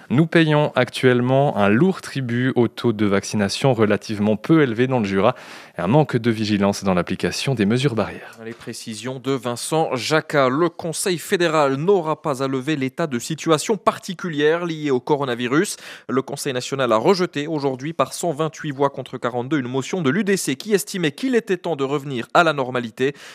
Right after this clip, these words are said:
Speaker 2: Le Conseil fédéral a déclaré la Suisse en situation particulière en février deux mille vingt. C'est la troisième fois que le Parlement rejette une motion U D C de la même teneur.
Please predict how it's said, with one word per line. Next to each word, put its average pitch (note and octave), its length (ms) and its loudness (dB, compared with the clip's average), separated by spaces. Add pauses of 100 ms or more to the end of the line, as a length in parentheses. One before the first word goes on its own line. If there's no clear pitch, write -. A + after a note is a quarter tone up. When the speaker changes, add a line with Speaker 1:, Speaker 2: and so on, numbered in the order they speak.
(100)
Speaker 2:
Le A#2 160 -4
Conseil C3 320 -8
fédéral A2+ 380 -4
a A2 60 -2
déclaré A2 500 -4
la G#2 120 -4
Suisse - 300 -12
en A2 60 -10
situation A#2+ 500 -6
particulière B2 600 -6
en G#2+ 60 -2
février D3 600 -4
deux A2+ 220 -2
mille A#2 300 -6
vingt. D3 240 2 (320)
C'est - 100 -10
la G#2+ 80 -6
troisième D3 460 -2
fois B2+ 220 -6
que - 120 -10
le A#2 100 -6
Parlement A2+ 440 -6
rejette A2 420 -8
une A#2+ 100 -10
motion A2+ 520 -10
U B2 100 -10
D A#2+ 140 -6
C D#3+ 260 -4
de A#2+ 160 -6
la G#2+ 120 0
même E3+ 240 0
teneur. A#2 520 0